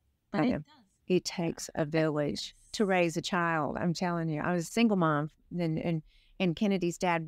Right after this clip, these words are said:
Speaker 2: very, very obviously in her life. I mean, just as much. And it takes a village. We have wonderful step parents, and that just, and it,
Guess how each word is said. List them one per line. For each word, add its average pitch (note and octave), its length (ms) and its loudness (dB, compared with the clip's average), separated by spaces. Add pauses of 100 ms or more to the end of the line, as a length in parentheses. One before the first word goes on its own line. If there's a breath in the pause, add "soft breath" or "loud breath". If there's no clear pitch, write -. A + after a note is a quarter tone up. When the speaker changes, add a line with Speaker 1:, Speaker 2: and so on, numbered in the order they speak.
Speaker 2:
very, G3 320 6
very E3+ 400 2
obviously F#3 720 2
in D#3 160 -2
her D3 200 -2
life. - 340 -2
I - 80 -2
mean, D3+ 220 0
just D3 340 -4
as - 200 -6
much. C#3+ 300 -4
And D#3 280 -2 (300)
it F3 140 2
takes F3 260 0
a F3+ 80 2
village. D#3+ 720 0
We D#3 160 -2
have D3+ 120 0
wonderful D#3+ 420 -2
step - 380 0
parents, F3+ 560 -2
and - 240 -2 (340 soft breath)
that F#3 140 2
just, F3+ 340 0
and G#3 160 2
it, A3 120 2